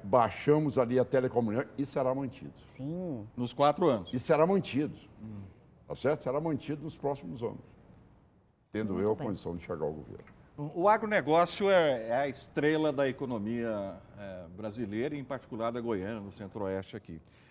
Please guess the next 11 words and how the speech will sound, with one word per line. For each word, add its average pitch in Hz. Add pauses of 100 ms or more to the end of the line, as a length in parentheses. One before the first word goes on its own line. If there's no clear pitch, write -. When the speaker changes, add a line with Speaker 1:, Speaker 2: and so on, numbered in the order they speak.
(240)
Speaker 3:
Mas, 156
em 190
contrapartida, 175
a, 120
o, 104
o 110
Brasil 135
tem 170
trinta 147
milhões 107
de 95